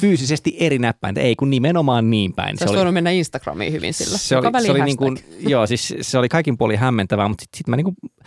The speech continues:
Speaker 1: mä päädyin piirtämään oman fontin. Ensin mä niinku mäppäsin, vertasin silleen, että hyvä tämä merkki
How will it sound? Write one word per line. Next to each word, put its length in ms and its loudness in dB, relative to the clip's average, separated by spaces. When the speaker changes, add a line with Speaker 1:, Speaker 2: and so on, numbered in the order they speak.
Speaker 1:
mä 140 2
päädyin 440 0
piirtämään 800 2
oman 520 2
fontin. 420 2
Ensin 220 0
mä 60 0
niinku 160 -2
mäppäsin, 480 0
vertasin 380 0
silleen, 300 0
että 200 -4
hyvä 220 0
tämä 280 0
merkki 500 0